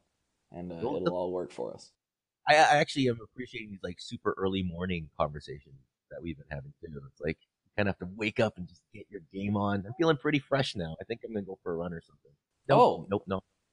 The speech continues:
Speaker 1: Nope. <laughs> Just kidding. Not gonna do that. <laughs>
Speaker 2: Not at all. I, I completely my mind, yeah, no. <laughs>
Speaker 1: Uh, I'm gonna get in the car and drive, so that's gonna
Speaker 2: All
Speaker 1: be
Speaker 2: right.
Speaker 1: fun.
Speaker 2: Oh, you're gonna drive while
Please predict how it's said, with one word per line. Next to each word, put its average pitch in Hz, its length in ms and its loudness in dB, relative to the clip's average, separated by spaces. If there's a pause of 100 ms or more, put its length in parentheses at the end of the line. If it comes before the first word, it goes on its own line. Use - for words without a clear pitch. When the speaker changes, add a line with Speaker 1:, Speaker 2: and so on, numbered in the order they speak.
(240)
Speaker 1:
Nope. 127 280 2 (200)
<laughs> - 220 -18
Just 196 220 2
kidding. 131 260 6
Not 135 200 12
gonna 120 180 2
do 131 160 8
that. 156 500 6
<laughs> - 80 -8
Speaker 2:
Not 226 200 0
at 254 420 2
all. 135 320 4 (560)
I, - 160 0
I 156 40 8
completely 160 540 4 (340)
my 139 60 8
mind, 127 480 4
yeah, 123 260 6 (100)
no. 113 340 2
<laughs> - 40 -20 (960)
Speaker 1:
Uh, 131 560 8
I'm 151 140 6
gonna 180 160 4
get 147 140 8
in 127 80 0
the 120 60 -2
car 120 240 6
and 104 140 -2
drive, 92 480 -2 (300)
so 98 220 2
that's 110 200 2
gonna 110 140 2
Speaker 2:
All 113 60 6
Speaker 1:
be 85 80 -4
Speaker 2:
right. 87 80 -8
Speaker 1:
fun. 90 260 -6 (720)
Speaker 2:
Oh, 135 60 12
you're 151 100 10
gonna 170 140 10
drive 139 260 10
while 123 320 6